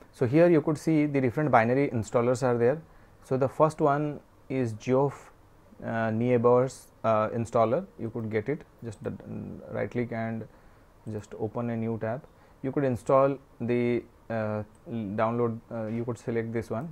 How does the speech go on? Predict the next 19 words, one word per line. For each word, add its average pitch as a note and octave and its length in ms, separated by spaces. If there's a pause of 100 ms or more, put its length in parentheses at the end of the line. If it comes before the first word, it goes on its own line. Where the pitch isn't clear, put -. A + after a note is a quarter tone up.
download A2 400
latest A2 360
G G#2+ 200
R A2+ 220 (240)
three B2+ 160
point A#2+ 240
eight A2+ 120
installer, A2 380
because B2 340
this A2+ 180
is A#2 100
a A2 400
stable A#2+ 460
version, A2+ 340
so B2 120
you A2+ 100
could A2+ 140
download A2 340
it. D#3+ 140